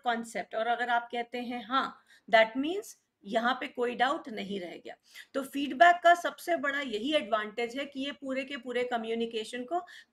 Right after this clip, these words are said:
क्लैरिफाई कर देता है, कोई भी डाउट की कोई भी स्कोप नहीं रह जाती है। नेक्स्ट, effective classroom communication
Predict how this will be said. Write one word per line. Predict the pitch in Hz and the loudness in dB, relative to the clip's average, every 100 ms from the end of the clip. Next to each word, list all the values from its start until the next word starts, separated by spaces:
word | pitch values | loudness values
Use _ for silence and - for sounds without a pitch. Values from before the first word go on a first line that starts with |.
| - | 0
क्लैरिफाई | 254 269 302 302 302 | 4 4 2 2 0
कर | 302 262 | 2 -2
देता | 233 233 254 | -2 -2 -2
है, | 269 | -2
कोई | 262 233 233 | 0 0 0
भी | 233 262 | -4 -6
डाउट | 196 202 240 | -2 -2 -4
की | 262 | -10
कोई | 262 233 | -4 -4
भी | 220 247 | -4 -10
स्कोप | - 262 320 - | -10 -6 -6 -6
नहीं | 202 196 196 | -10 -8 -6
रह | 170 160 | -8 -12
जाती | - - _ - | -16 -20 _ -20
है। | _ _ _ _ - - - 240 | _ _ _ _ -20 -20 -10 2
नेक्स्ट, | 247 247 - - _ - - | 2 2 -6 -18 _ -20 -8
effective | 262 311 311 370 381 | 0 2 0 -2 -4
classroom | 311 269 262 285 | 2 2 2 -4
communication | 277 254 233 240 233 233 220 - 269 | 0 2 2 -2 -4 -4 -6 -4 -8